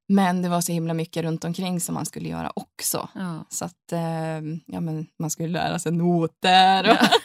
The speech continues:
Speaker 2: <laughs>
Speaker 1: <laughs> Nej, det hade inte jag tid med. Jag ville bara sjunga.
Speaker 2: Ja, just det.
Speaker 1: Men jag ville, alltså, hade jag fått,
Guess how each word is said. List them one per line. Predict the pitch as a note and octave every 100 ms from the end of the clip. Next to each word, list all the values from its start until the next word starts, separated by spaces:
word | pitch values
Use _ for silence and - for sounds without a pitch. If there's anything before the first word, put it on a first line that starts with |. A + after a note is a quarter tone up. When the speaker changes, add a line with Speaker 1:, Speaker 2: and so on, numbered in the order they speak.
| - A3+ - -
Speaker 2:
<laughs> | D4+ - -
Speaker 1:
<laughs> | - -
Nej, | A#3 B3+ C4+
det | B3+
hade | C4 C4
inte | B3
jag | A#3+
tid | - C#4 C4+
med. | A3+ A3+ A3+
Jag | A#3
ville | A3+ A3+
bara | G3+ A#3 G#3 G3+
sjunga. | G#3 A#3 G#3 B3 -
Speaker 2:
Ja, | A3+ G3+ F#3 F#3 F#3
just | F#3 F#3+ - -
det. | E3+
Speaker 1:
Men | G#3
jag |
ville, | G#3 G#3 -
alltså, | G3+ G#3+ G3+ -
hade | G#3 G3
jag | A3+ A#3+ A3 - _ _ F#3+
fått, | -